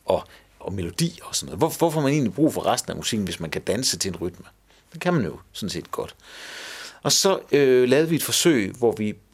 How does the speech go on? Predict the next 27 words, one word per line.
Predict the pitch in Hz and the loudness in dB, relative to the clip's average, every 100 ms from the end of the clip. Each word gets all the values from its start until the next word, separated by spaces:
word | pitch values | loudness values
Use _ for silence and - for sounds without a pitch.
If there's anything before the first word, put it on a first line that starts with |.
| _ | _
både | 143 147 180 190 - | 2 6 6 4 2
varierede, | 107 131 139 98 85 87 - _ _ _ _ - | 0 2 2 2 0 -6 -16 _ _ _ _ -18
øh, | - - | -4 2
rytme | 185 175 107 - _ - _ _ | 2 2 -6 -8 _ -20 _ _
i, | 107 90 - _ _ _ - - | -6 -6 -10 _ _ _ -20 -10
øh, | 95 | -6
tre | 95 151 107 | 0 0 0
forskellige | - 117 92 | -2 -2 -4
kompleksitetsniveauer. | 92 - 76 - - 147 113 117 110 95 - _ _ _ - | -8 -8 -8 -4 -2 -2 -2 -2 -2 -4 -12 _ _ _ -2
Lav, | 120 120 87 | 2 2 2
medium | 107 110 90 69 - _ - | 0 0 -2 -8 -14 _ -10
og | - | 0
højt. | 160 165 - _ - - - - _ | 2 2 -4 _ -20 -20 -20 -20 _
Og | 104 90 - | 2 2 -2
harmonierne | - 101 101 131 165 113 101 | -4 -2 0 2 2 0 -2
i | 101 | 0
lav, | 101 92 | 0 2
medium | 95 85 69 | -2 -4 -8
og | - | -6
højt. | 113 - - _ _ _ - - - - - - _ - | -4 -4 -8 _ _ _ -16 -14 -16 -20 -20 -20 _ -6
Og | - | 0
så | - 175 | 2 2
kunne | 180 190 170 | 0 -2 0
vi | 147 | -2
faktisk | - 160 160 147 135 - - | -2 -2 -2 0 -2 -4 -14
ved | 117 156 | -6 0
at | 117 | 0